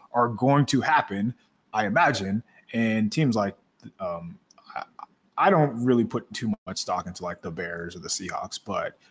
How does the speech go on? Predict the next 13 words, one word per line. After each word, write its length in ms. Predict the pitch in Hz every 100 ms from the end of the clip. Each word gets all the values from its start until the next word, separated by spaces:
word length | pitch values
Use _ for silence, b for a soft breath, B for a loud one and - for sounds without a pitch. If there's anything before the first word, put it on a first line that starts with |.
| _
please 320 | - 180 165
believe 340 | 127 143 139 120
Sean 300 | - 120 110
McVay 300 | 101 107 98
is 120 | 92
going 220 | 101 98
to 140 | - 95
find 360 | 98 92 87
your 120 | 90
weakness. 420 | 87 92 90 82 -
Or 380 | 113 104 98 -
week 220 | 107 104
three, 420 | - 127 98 90